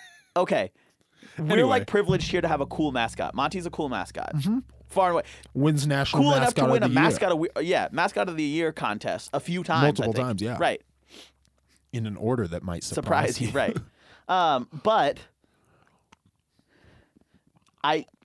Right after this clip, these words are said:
Speaker 1: I just, mascots scared me as a kid, right? Like, and I think that I'm not alone in that. In fact, I know that I'm not. Because mascots are big, creepy things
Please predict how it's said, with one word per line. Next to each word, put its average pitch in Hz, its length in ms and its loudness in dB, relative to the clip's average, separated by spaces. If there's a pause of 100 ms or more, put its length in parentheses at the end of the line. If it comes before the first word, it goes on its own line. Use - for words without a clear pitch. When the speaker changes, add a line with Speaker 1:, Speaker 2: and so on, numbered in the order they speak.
(540)
Speaker 1:
I 170 100 2
just, 165 640 -2 (200)
mascots 190 420 -4
scared 131 260 -4
me 101 80 -8
as 85 120 -10
a 80 40 -18
kid, - 320 -16
right? 135 280 -2 (720)
Like, 156 340 -2
and 160 120 0
I 160 60 -2
think 185 280 -6
that 165 100 -4
I'm 147 100 0
not 143 140 0
alone 117 320 -2
in 95 120 -8
that. 80 180 -12
In 143 100 -8
fact, 160 200 -2
I 156 60 -2
know 147 160 -2
that 113 100 -4
I'm 82 140 -6
not. 50 200 -16 (640)
Because 165 460 -2 (100)
mascots 165 520 -2
are 165 80 0
big, 147 500 -2
creepy 139 800 -4 (240)
things 131 480 -2